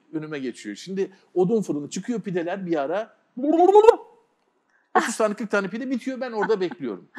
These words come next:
<laughs> Bekliyorum, itiyorlar, kakıyorlar. Bek-, bir araba,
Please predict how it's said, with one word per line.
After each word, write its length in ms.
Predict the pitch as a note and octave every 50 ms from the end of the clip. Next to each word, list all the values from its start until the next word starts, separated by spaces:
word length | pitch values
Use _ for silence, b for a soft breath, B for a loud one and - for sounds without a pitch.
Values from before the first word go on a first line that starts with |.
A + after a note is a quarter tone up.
| D4+ C#4+
<laughs> 240 | B3+ - _ _ -
Bekliyorum, 400 | F3+ B3+ A#3+ - - C#4+ C4 A3+ -
itiyorlar, 520 | B3 C4 B3+ - D#4+ D#4 D#4 D#4 D4+ E4+ D4+
kakıyorlar. 540 | D4+ D#4 - - E4+ E4 D#4 D#4 D4 C4+
Bek-, 120 | D#4 D4+ - _ _ _ _ _ _ _ _ _ _ _ _ _ _ _ _ _ _ -
bir 380 | D#3+ D#3+ A#3+ E4+ D#4+ - - G3+
araba, 560 | G#3+ G#3+ G3+ F#3 F3+ D3+ A2+ - - _ _